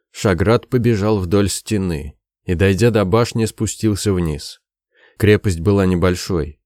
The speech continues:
сто на сто метров. Теперь все, кто был в ней, попеременно дежурили на стенах, а спали прямо в башнях. Людей явно не хватало, но, учитывая, что силикациры не слишком беспокоили защитников, те успевали выспаться.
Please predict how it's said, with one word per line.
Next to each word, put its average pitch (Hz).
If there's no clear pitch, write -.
сто -
на 117
сто 107
метров. 80
Теперь 147
все, 139
кто -
был 110
в 82
ней, 110
попеременно 90
дежурили 90
на 90
стенах, 117
а 78
спали 131
прямо 82
в 76
башнях. -
Людей 101
явно 98
не 92
хватало, 82
но, 87
учитывая, 101
что 101
силикациры 98
не 101
слишком 82
беспокоили 85
защитников, 127
те 180
успевали 92
выспаться. -